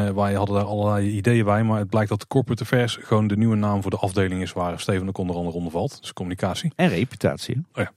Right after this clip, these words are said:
Speaker 1: en reputatie, maar daar hebben ze ook weer lekker verengeld.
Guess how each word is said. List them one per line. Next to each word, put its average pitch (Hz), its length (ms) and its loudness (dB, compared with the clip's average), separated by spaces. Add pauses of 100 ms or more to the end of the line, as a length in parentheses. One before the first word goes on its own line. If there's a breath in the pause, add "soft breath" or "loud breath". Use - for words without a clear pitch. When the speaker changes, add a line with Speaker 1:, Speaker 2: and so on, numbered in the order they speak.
Speaker 1:
en 123 140 2
reputatie, 98 540 0
maar 87 180 -2
daar 85 140 -2
hebben 82 180 -4
ze 85 60 -2
ook 85 80 -6
weer 92 80 0
lekker 104 200 0
verengeld. 113 480 -2